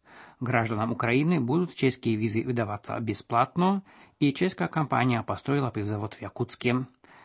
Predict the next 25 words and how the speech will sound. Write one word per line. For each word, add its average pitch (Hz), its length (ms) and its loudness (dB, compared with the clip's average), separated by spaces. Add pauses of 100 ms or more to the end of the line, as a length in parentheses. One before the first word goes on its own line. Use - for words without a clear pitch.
Теперь - 200 -4
об 98 140 -2
этих 156 240 -2
и 135 100 -2
других 107 240 -4
новостях 98 580 -6
более 98 300 -4
подробно. 110 640 0 (680)
Шестой 190 440 2
Пражский 147 460 2
районный 104 340 -2
суд 160 260 0
вновь 127 360 2
освободил 120 600 2
за 110 180 0
отсутствием 123 640 0
состава 104 400 -2
преступления 147 680 2
российского - 480 0
гражданина 113 600 0
Дениса 104 380 -2
Герасимова, 139 800 4
солиста 120 480 -2
рок-группы 113 480 -2
"Калаврат". 101 600 -2